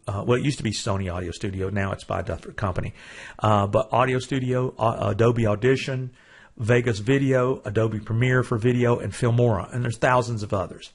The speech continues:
for P C. When it comes to Mac, Audacity runs on the Mac. Uh, GarageBand comes free on the Mac. WavePad, iMovie, Final Cut Pro for video, Adobe Premiere, and a thousand others. Nobody cares what software you do it in. Just get a software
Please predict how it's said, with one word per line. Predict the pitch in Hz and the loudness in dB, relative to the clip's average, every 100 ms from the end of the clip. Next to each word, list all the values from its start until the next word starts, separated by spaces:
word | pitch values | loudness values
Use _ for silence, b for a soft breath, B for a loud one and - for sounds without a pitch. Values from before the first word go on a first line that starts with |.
| - | -6
for | 104 | -4
P | - 101 | -2 -4
C. | - 85 - _ _ _ _ B B B B | -4 -10 -12 _ _ _ _ B B B B
When | - 117 | -4 -2
it | |
comes | 135 117 | -2 -2
to | 127 | -2
Mac, | 131 143 143 - - b b | 0 0 0 -6 -20 b b
Audacity | - 120 123 120 - 127 | 0 2 2 0 -2 -2
runs | 117 120 117 | 0 0 0
on | 117 | 0
the | |
Mac. | 113 120 85 - - b b b b | 0 -2 -4 -10 -20 b b b b
Uh, | 101 95 87 - | 0 0 0 -4
GarageBand | - 113 123 127 110 104 107 | 0 4 4 2 -2 -6 -6
comes | 117 113 | -6 -6
free | - 135 127 | -2 0 0
on | 98 | -4
the | 101 | -8
Mac. | 90 90 - - | -10 -14 -18 -6
WavePad, | 120 120 120 113 - 82 80 - - B B B _ | 2 4 4 2 -2 -4 -6 -16 -20 B B B _
iMovie, | 117 135 139 131 113 101 104 - _ | 2 2 2 -2 -4 -6 -12 -20 _
Final | - 127 131 135 | -2 0 0 0
Cut | 139 - | -2 -2
Pro | 139 127 | 0 0
for | 120 113 | 0 0
video, | 123 113 92 | 2 2 -2
Adobe | 98 117 123 | 0 0 2
Premiere, | 117 117 117 | -2 -4 -2
and | 117 | -2
a | 101 | -2
thousand | 104 104 101 | 0 0 0
others. | 95 92 - - B B - | -4 -8 -10 -16 B B 0
Nobody | 143 165 190 | 2 4 2
cares | - - 156 127 | 0 0 0 0
what | 127 - | -2 -4
software | 120 113 123 | -2 0 -2
you | 113 | -4
do | 110 104 | -2 -4
it | |
in. | 95 95 98 | -4 -8 -8
Just | 110 - | -10 -6
get | 117 135 | -2 -2
a | |
software | - 127 117 - 110 | 2 2 2 2 -2